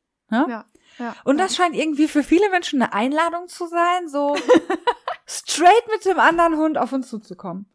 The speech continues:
Speaker 2: Ja, so, „Oh,
Speaker 1: Und
Speaker 2: die gehen weg, cool, da geh ich doch
Speaker 1: Ja,
Speaker 2: mal
Speaker 1: genau,
Speaker 2: hin
Speaker 1: da
Speaker 2: mit
Speaker 1: geh ich
Speaker 2: meinem
Speaker 1: hinterher
Speaker 2: Hund.“
Speaker 1: so. Oder kennt ihr das, wenn ihr euren Hund so in Sitz holt, ne, schon ein paar Leckerchen rein, so nach dem Motto, „Mensch, wir machen das jetzt hier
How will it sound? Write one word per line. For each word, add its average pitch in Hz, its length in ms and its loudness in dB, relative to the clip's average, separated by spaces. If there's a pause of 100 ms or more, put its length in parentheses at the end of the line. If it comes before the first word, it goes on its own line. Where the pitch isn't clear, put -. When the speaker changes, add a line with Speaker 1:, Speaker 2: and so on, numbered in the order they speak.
(160)
Speaker 2:
Ja, 226 200 -10
so, 233 180 -14 (120)
„Oh, 302 120 6
Speaker 1:
Und 302 80 2
Speaker 2:
die 269 80 -4
gehen 226 240 0
weg, 320 300 -2
cool, 277 160 2
da 196 100 0
geh 208 120 -2
ich 247 80 -6
doch 302 100 2
Speaker 1:
Ja, 339 80 4
Speaker 2:
mal 370 100 4
Speaker 1:
genau, - 140 4
Speaker 2:
hin - 80 4
Speaker 1:
da 311 100 0
Speaker 2:
mit 277 120 -2
Speaker 1:
geh 381 60 4
ich 392 60 4
Speaker 2:
meinem - 180 -4
Speaker 1:
hinterher 302 360 0
Speaker 2:
Hund.“ - 140 -2 (480)
Speaker 1:
so. - 80 -18
Oder 277 360 2
kennt 392 260 -4
ihr 339 100 0
das, 240 200 -2
wenn 254 120 -2
ihr 240 100 0
euren 254 300 0
Hund 302 180 -2
so 269 260 -2 (260)
in 247 140 0
Sitz 392 360 -8
holt, 330 360 -2
ne, 311 380 -2
schon 285 220 -8
ein 269 40 -4
paar 240 140 -10
Leckerchen 330 440 -8
rein, 277 300 -6
so 262 80 -14
nach 247 120 -10
dem 247 80 -12
Motto, 254 180 -12
„Mensch, 285 200 -8
wir 277 80 -12
machen 262 240 -10
das 240 140 -12
jetzt 247 160 -18
hier 240 100 -14